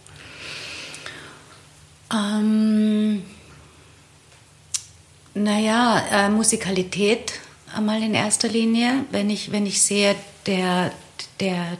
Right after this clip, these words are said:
der ist musikalisch, der interpretiert die Musik einfach gut, ja. Ähm,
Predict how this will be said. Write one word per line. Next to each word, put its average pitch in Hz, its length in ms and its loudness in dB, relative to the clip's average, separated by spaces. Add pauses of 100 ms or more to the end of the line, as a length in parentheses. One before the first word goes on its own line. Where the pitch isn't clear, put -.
der 180 100 0
ist 180 100 -4
musikalisch, 170 580 -2
der 160 120 0
interpretiert 180 600 -4
die 175 60 -8
Musik 175 480 -4 (640)
einfach - 320 -8
gut, - 320 -4 (160)
ja. 202 180 4 (760)
Ähm, 208 680 2